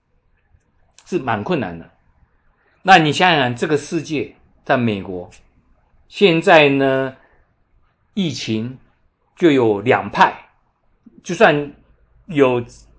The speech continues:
几亿个美国人，有几亿条心，可是大致上就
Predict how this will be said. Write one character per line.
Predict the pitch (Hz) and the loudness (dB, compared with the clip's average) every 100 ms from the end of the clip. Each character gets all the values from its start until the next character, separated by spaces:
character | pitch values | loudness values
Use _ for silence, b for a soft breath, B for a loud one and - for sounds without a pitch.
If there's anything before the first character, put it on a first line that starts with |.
| _ | _
几 | - 131 131 | -16 -12 -10
亿 | 185 220 156 | -2 -2 2
个 | 135 | 0
美 | 127 110 | 2 -2
国 | 104 139 | 2 2
人， | 131 | 4
有 | 113 | -2
几 | - 113 | -6 -10
亿 | 165 | -10
条 | 147 117 123 | -4 -2 -2
心， | 127 131 139 B B | -4 -6 -8 B B
可 | - | -16
是 | 127 | -14
大 | 147 185 170 | 2 4 4
致 | 170 160 | 0 -6
上 | 127 160 135 120 b b | -4 -2 -2 -4 b b
就 | - 156 127 120 | -2 0 0 -6